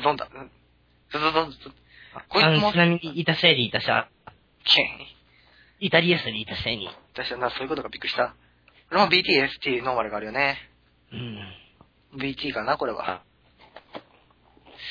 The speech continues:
Speaker 1: これで終わりか、車の説明。
Speaker 2: ああ。
Speaker 1: あ、忘れてた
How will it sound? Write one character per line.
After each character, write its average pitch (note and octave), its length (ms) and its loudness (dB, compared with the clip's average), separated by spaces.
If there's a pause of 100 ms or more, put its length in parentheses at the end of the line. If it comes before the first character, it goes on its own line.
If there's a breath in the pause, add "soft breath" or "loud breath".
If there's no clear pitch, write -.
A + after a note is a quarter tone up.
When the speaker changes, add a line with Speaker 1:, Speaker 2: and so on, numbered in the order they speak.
(1000 loud breath)
Speaker 1:
こ D3+ 100 0
れ E3 40 2
で F#3 60 6
終 E3+ 60 8
わ D#3+ 80 8
り - 60 2
か、 - 280 2 (120)
車 B2 220 -8
の A2+ 80 -6
説 - 220 -18
明。 G2+ 160 -14
Speaker 2:
あ C#3 300 2 (540)
あ。 - 0 -
Speaker 1:
あ、 B2 120 4
忘 D3 140 2
れ D3 80 6
て C#3 100 -6
た A#2 100 4